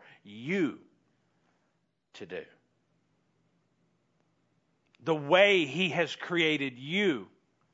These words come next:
to do them." This morning, our next step is very simple.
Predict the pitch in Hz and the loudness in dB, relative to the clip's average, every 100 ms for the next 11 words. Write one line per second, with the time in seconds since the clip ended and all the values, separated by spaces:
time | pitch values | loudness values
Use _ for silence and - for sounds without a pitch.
0 | _ _ _ _ _ _ _ _ _ _ | _ _ _ _ _ _ _ _ _ _
1 | _ _ _ 120 101 90 85 - _ _ | _ _ _ -16 -12 -12 -14 -20 _ _
2 | _ _ _ _ _ _ _ _ _ _ | _ _ _ _ _ _ _ _ _ _
3 | _ _ _ _ _ _ _ _ _ _ | _ _ _ _ _ _ _ _ _ _
4 | _ _ _ _ _ _ _ _ _ _ | _ _ _ _ _ _ _ _ _ _
5 | _ _ _ _ _ - - 143 131 120 | _ _ _ _ _ -16 -14 -6 -4 -4
6 | 113 113 117 - - 123 110 98 110 110 | -6 -6 -8 -8 -6 -6 -6 -8 -6 -6
7 | 104 - 95 - | -6 -12 -14 -16